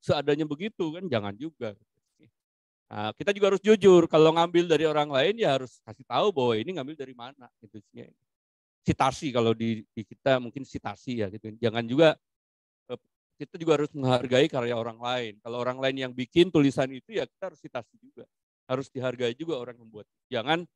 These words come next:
orang lain yang nulis, eh, terus kita ngopi, Seolah-olah kita yang, yang nulis, jangan juga. Nah, Bapak dan Ibu sekalian,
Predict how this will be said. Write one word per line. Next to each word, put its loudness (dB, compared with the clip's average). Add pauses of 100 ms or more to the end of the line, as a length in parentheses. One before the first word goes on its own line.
(360)
orang -2
lain 0 (120)
yang -2
nulis, 0 (320)
eh, -16
terus -20
kita 2
ngopi, 0 (560)
Seolah-olah 2
kita -8
yang, -8 (240)
yang -20
nulis, -20 (160)
jangan -18
juga. -14 (1300)
Nah, -14 (880)
Bapak 2
dan 2
Ibu 0
sekalian, 6